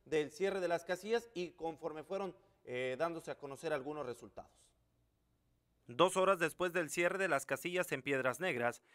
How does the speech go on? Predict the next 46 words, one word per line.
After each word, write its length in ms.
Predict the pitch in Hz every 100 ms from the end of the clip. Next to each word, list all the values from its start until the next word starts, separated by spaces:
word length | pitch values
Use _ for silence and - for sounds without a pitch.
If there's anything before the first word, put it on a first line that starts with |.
| -
el 140 | - 120
candidato 500 | 175 180 180 180 190
a 60 |
la 80 | 175
alcaldía 440 | 151 151 143 180 180
por 200 | 170 143
el 60 |
Movimiento 520 | 143 139 143 165 170
de 120 | 165 151
Regeneración 640 | 185 190 160 143 156 165
Nacional, 500 | 160 143 147 139 113
Claudio 360 | 160 156 139 127
Bres 220 | 127 117
Garza, 480 | 165 135 131 117 - _ _
hizo 260 | - 127 185
un 100 | 180
pronunciamiento 840 | 196 180 160 151 147 175 151 117
ante 160 | 120 135
los 180 | 131
medios 300 | 156 175 165
de 140 | 135 127
comunicación 880 | 185 170 135 127 123 - 170 135 127 _ _ -
en 120 | 220
el 140 | 214
que 100 | 196
de 140 | 165 151
manera 320 | 151 170 151
mesurada 640 | 131 - 160 165 127 123 - _ -
se 160 | 202
declara 400 | 202 185 180 180
ganador 400 | 170 196 160 139
de 100 | 135
la 140 | 127 120
contienda. 640 | 113 - 151 170 151 - _ _ _ _ _ _ _ _ _
Dijo 280 | 127 160 180
que 80 | 180
a 100 | 160
excepción 400 | 156 160 175 180
de 60 |
algunos 320 | 175 165 185 -
contratiempos 680 | 160 147 147 170 170 190
en 120 | 185 151
la 100 | 143
apertura 460 | - 147 - 185
de 100 | 156
casillas, 640 | 143 135 196 131 131 123